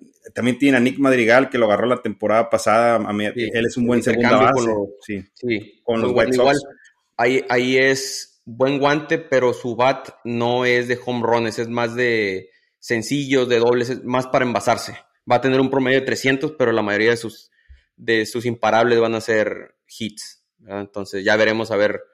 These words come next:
Speaker 2: cómo viene, porque también viene de lesión.
Speaker 1: Y su talento de ligas menores, hay, vienen buenos jugadores ahí. No sé mucho de lo que venga de los Cubs de abajo, del sistema de granja, pero no sé si te, traigan buenos, buenos
Speaker 2: Sí.
Speaker 1: talentos que puedan subir.
Speaker 2: No, pues, ya veremos a ver cómo, cómo les va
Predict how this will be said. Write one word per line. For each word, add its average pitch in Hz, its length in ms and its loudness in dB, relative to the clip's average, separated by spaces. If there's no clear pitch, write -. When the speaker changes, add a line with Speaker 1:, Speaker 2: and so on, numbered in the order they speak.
Speaker 2:
cómo 120 200 -2
viene, 120 160 2
porque 110 200 -6
también 107 220 0
viene 113 200 -2
de 104 80 0
lesión. 95 340 -6
Speaker 1:
Y 147 80 -10
su - 160 -8
talento 143 380 -2
de 139 160 0
ligas 139 360 0
menores, 123 440 -4
hay, 120 240 -2
vienen 131 300 0
buenos 147 180 0
jugadores 135 340 0
ahí. 135 340 -6
No 135 140 2
sé 135 180 0
mucho 131 340 2
de 117 100 4
lo 107 180 0
que 107 100 -2
venga 107 640 2
de 101 240 -8
los 95 180 -8
Cubs 110 160 -4
de 104 60 -2
abajo, 98 320 -2
del 95 80 -6
sistema 104 360 -8
de 101 40 -2
granja, 104 340 -4
pero 95 160 -4
no 95 120 -4
sé 101 240 -4
si 98 140 -10
te, 101 180 -4
traigan 104 360 -2
buenos, 101 540 -6
buenos 101 200 -4
Speaker 2:
Sí. 110 60 -4
Speaker 1:
talentos 101 480 -4
que - 80 -20
puedan 104 220 -2
subir. 101 240 -4
Speaker 2:
No, 139 100 -2
pues, - 140 -12
ya 123 160 2
veremos 127 340 4
a 127 40 2
ver 117 160 0
cómo, 117 580 -6
cómo 113 180 -6
les 101 220 -4
va 98 500 -4